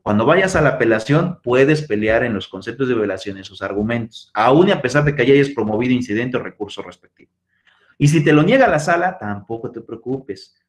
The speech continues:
porque puedes volver a pelear esos argumentos que ya te negaron dos autoridades anteriores en el amparo directo. Entonces, ¿qué es lo que sucede? Aquí, recuerden, no, no, no te trates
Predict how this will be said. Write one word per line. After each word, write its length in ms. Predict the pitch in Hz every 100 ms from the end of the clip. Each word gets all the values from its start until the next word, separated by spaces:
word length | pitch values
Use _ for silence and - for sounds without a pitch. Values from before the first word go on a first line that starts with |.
| _
porque 260 | 113 117
puedes 380 | 113 135 156 156
volver 320 | 123 120 147
a 100 | 151
pelear 480 | 120 113 123 135 - - _ -
esos 320 | 160 170 147
argumentos 800 | 120 120 127 135 143 165 - _
que 100 | 107
ya 180 | 110 175
te 80 | 180
negaron 460 | 147 131 135 139 127
dos 160 | 139
autoridades 540 | 123 107 104 113 117 98
anteriores 640 | 92 107 120 143 147 -
en 180 | 104 104
el 140 | 104
amparo 380 | 95 90 90 87
directo. 400 | 90 87 73 - _ _ _ _ _ _ _
Entonces, 520 | 110 120 143 156 156 - _ _
¿qué 80 | 151
es 80 | 170
lo 100 | 175
que 80 | 135
sucede? 580 | 117 151 151 151 - _ _ _ _
Aquí, 600 | 127 127 175 208 - - _ -
recuerden, 640 | 139 - 147 117 90 - _ _
no, 360 | 131 175 202 -
no, 280 | 147 185 156
no 200 | 165 196
te 80 | 196
trates 580 | - 170 - 190 -